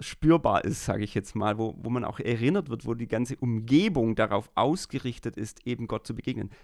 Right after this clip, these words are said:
Solche Orte aufzusuchen ist nicht, also nicht nur kein Fehler, sondern ist sogar empfehlenswert. Allerdings ist es nicht nur das Ziel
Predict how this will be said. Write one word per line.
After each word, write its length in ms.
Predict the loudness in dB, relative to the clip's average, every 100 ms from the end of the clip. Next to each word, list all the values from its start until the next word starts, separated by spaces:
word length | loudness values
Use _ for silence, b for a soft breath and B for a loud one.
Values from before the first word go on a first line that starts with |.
| B
Solche 480 | -6 0 0 0 -4
Orte 220 | -4 -4
aufzusuchen 580 | -6 -8 -6 -6 -6 -8
ist 260 | -8 -8 -20 -20 -20 -14 -14 -12
nicht, 480 | -12 -4 0 -2 -2 _ -6
also 200 | -4 -4
nicht 380 | -6 -2 -2
nur 120 | -2 -2
kein 240 | -2 -2
Fehler, 460 | -2 2 4 4 4
sondern 200 | 2 -2
ist 100 | -4
sogar 320 | -10 -8 -4
empfehlenswert. 1300 | -4 -4 -2 0 2 -2 -6 -2 2 2 0 -6 -20 _ _ _ _ _ _ -20 B B B B B B B
Allerdings 960 | 0 2 2 2 2 4 0 -4 -10 -12 _ -18 -8
ist 140 | -4
es 160 | -2 0
nicht 340 | 0 0 -2
nur 80 | -2
das 220 | -2 -8
Ziel 600 | -8 -4 2 4 4 0